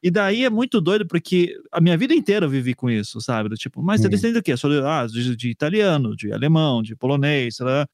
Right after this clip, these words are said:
Speaker 1: E daí eu fui morar em São Paulo, quando fui fazer mestrado,
Speaker 2: Uhum.
Speaker 1: e daí eu percebi que as pessoas não tinham muito, ali no meu círculo, pelo menos, né, que eu tava, as pessoas não tinham muito isso, assim.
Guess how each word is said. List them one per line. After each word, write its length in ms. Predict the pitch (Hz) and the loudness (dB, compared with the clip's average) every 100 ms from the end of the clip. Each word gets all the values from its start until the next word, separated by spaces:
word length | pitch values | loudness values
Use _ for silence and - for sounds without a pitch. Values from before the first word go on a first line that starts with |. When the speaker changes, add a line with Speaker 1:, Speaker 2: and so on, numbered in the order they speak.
| - | -6
Speaker 1:
E 60 | |
daí 180 | 143 170 | 0 2
eu 80 | 208 | 2
fui 140 | 226 | 2
morar 200 | 208 208 | 2 2
em 40 | 214 | 0
São 240 | - 226 | 0 -2
Paulo, 460 | - 180 180 151 123 | 0 0 2 0 0
quando 180 | 131 131 | -2 -2
fui 100 | 143 | -2
fazer 200 | 139 131 | 0 0
mestrado, 600 | 123 - 156 180 127 113 | 0 -2 -2 0 -2 0
Speaker 2:
Uhum. 240 | 113 98 | 0 0
Speaker 1:
e 80 | 156 | 0
daí 160 | 156 165 | 2 2
eu 60 | 175 | 2
percebi 280 | 190 175 | 0 0
que 60 | 190 | -4
as 40 | - | -2
pessoas 300 | 175 190 180 | 0 2 4
não 160 | 208 | 2
tinham 400 | - - 202 185 | 0 2 2 4
muito, 340 | 147 156 151 143 | 2 0 0 -2
ali 180 | 139 160 | 2 2
no 100 | 151 | 4
meu 160 | 160 | 2
círculo, 440 | 180 175 143 135 120 | 2 2 2 0 -4
pelo 180 | 127 120 | -2 0
menos, 300 | 139 127 120 | 0 0 -2
né, 100 | 117 | -4
que 80 | |
eu 60 | 120 | -4
tava, 260 | 147 151 135 | -2 0 0
as 60 | |
pessoas 240 | 147 151 196 | -2 -2 2
não 80 | 180 | 2
tinham 180 | 214 202 | 2 2
muito 280 | 185 170 | 2 2
isso, 260 | 143 135 127 | 2 0 -2
assim. 200 | 127 | -4